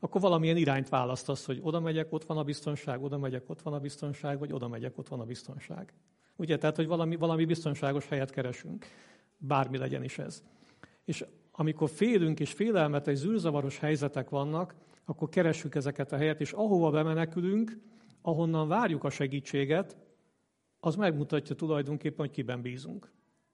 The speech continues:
Habakuk azt mondja, hogy én az Istenben bízom.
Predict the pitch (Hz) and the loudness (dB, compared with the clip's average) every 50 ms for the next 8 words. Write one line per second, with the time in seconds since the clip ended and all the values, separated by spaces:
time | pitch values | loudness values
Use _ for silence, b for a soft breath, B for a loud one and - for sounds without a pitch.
0 | _ _ _ _ _ _ _ _ _ _ _ _ _ _ _ _ _ _ _ _ | _ _ _ _ _ _ _ _ _ _ _ _ _ _ _ _ _ _ _ _
1 | - b b b b b b b b b b b b b b - 160 165 190 202 | -20 b b b b b b b b b b b b b b -4 -2 0 0 0
2 | 180 - 160 160 - 160 151 156 - 160 143 143 135 139 143 147 - - - - | 0 -2 -4 -4 -2 -2 -2 -2 -2 -2 -2 0 0 -2 -2 -4 -6 -12 -20 -18
3 | - - 156 160 156 147 131 127 120 - - 131 120 117 120 120 117 123 143 143 | -10 -8 -6 -4 -2 -2 -4 -4 -8 -10 -10 -10 -10 -10 -10 -10 -12 -12 -12 -12
4 | - 180 185 - | -12 -12 -12 -14